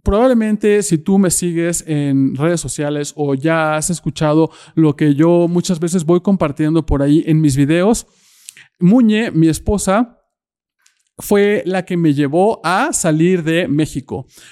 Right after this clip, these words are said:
Yo estaba terminando mi carrera como médico cirujano, a punto de empezar mi especialidad,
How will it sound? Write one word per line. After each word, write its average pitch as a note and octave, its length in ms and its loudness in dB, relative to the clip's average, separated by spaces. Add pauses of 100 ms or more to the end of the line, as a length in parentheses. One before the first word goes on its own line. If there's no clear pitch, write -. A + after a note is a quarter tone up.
(140)
Yo G#3 400 2
estaba F#3 380 -4
terminando E3 680 0
mi D#3 580 0
carrera D#3+ 420 -4
como C#3+ 180 -2
médico D#3+ 340 0
cirujano, F#3 600 -2 (180)
a C3+ 160 -8
punto F#3 260 0
de F3 80 2
empezar D#3 380 -2
mi E3+ 100 0
especialidad, D3 840 0